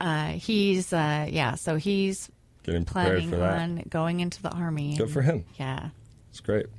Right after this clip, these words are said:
Speaker 1: Yep, all kinds of stuff. So when you are doing, you know, exercise, when you're getting back to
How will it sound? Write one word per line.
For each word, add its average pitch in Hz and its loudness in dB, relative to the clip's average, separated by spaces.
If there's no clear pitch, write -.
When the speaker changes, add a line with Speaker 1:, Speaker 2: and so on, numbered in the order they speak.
Speaker 1:
Yep, 160 2
all 202 2
kinds 208 0
of 185 -2
stuff. 175 0
So 311 0
when 294 2
you 285 4
are 302 2
doing, 233 0
you 202 0
know, 143 2
exercise, 170 0
when 185 2
you're 170 2
getting 165 0
back 156 0
to 151 2